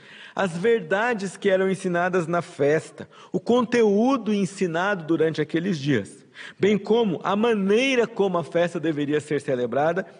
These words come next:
e o propósito dela também. A título de introdução, quero convidar vocês a olhar as instruções iniciais de Moisés ao povo. Vejam as seguintes palavras no texto: "Vossas famílias",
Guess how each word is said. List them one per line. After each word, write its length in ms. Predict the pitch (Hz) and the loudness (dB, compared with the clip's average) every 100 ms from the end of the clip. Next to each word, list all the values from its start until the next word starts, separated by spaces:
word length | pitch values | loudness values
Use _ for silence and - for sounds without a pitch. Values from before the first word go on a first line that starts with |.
| - | -6
e 140 | 170 | -2
o 60 | 190 | 0
propósito 720 | 185 175 - 165 170 180 190 | 0 -2 2 2 2 0 -4
dela 320 | 151 135 135 | -2 0 0
também. 560 | 147 - 208 185 127 - _ _ _ _ _ - - - | 0 -2 -2 -2 -4 -8 _ _ _ _ _ -20 -16 -4
A 100 | 175 | -4
título 340 | - 269 262 | -2 0 0
de 120 | 202 | 2
introdução, 840 | 202 208 175 147 - - 208 151 - - - - | 2 2 0 -2 -4 0 2 0 -4 -14 -8 0
quero 400 | 240 233 220 214 - - | 2 4 2 0 -8 -2
convidar 580 | 226 233 190 160 185 202 | 2 2 0 0 0 2
vocês 460 | 185 170 196 202 | -2 0 2 2
a 80 | 196 | 2
olhar 340 | 196 185 190 202 | 2 2 2 2
as 160 | 175 | 2
instruções 800 | 190 185 185 170 - 190 208 202 - - - | 0 0 -4 -4 0 2 2 -2 -12 -20 -8
iniciais 840 | 180 202 208 - 190 185 214 214 | -2 0 0 0 0 2 2 2
de 100 | 175 | 0
Moisés 640 | 190 180 165 127 170 185 160 | -2 0 0 2 2 2 2
ao 160 | 175 | 0
povo. 680 | 175 - 139 143 131 95 87 - - - - - | 0 0 2 4 2 -2 -12 -18 -20 -20 -20 -8
Vejam 360 | 147 269 277 | 0 2 2
as 100 | 226 | 0
seguintes 400 | - 185 202 233 | 0 -2 -2 -4
palavras 500 | - 180 165 165 160 | 0 2 2 2 0
no 120 | 151 | -2
texto: 560 | 147 143 113 - - - _ _ _ _ _ | -2 0 -2 -4 -18 -20 _ _ _ _ _
"Vossas 760 | 131 151 175 202 196 233 214 - | -4 2 4 2 2 -2 -2 -4
famílias", 840 | 202 185 175 180 151 110 - - | -2 0 2 2 2 -2 -4 -16